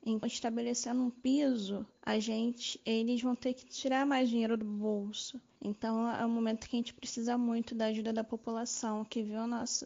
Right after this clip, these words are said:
nosso serviço, viu a nossa importância, pra eles poderem lutar junto com a gente,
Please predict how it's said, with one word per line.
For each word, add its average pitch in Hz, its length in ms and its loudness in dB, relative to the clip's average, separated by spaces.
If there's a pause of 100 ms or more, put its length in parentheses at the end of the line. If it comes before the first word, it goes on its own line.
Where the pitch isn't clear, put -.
nosso 208 340 -4
serviço, 208 840 -2
viu 208 220 -4
a 226 40 -4
nossa 233 280 -4
importância, 220 1000 -4 (140)
pra 226 180 0
eles 233 180 0
poderem 240 360 0
lutar 254 340 0
junto 247 240 0
com - 80 -6
a 269 100 2
gente, 240 640 -2